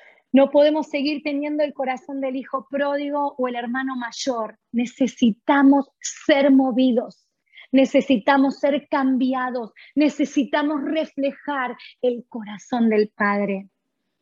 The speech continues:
Jesús quiere que nosotras podamos entenderlo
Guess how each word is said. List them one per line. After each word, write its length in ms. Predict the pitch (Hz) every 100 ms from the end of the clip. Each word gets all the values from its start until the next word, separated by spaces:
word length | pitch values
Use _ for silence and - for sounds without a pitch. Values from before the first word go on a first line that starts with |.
| _ _ _ _ _ _ -
Jesús 500 | - 240 - 277 - -
quiere 640 | - 254 269 269 277 269 _ _ _ _ _ _ _ _
que 120 | -
nosotras 580 | 240 233 - 262 285 262 -
podamos 520 | 240 247 277 277 254
entenderlo 1080 | 262 247 247 254 233 247 247 285 302 311 311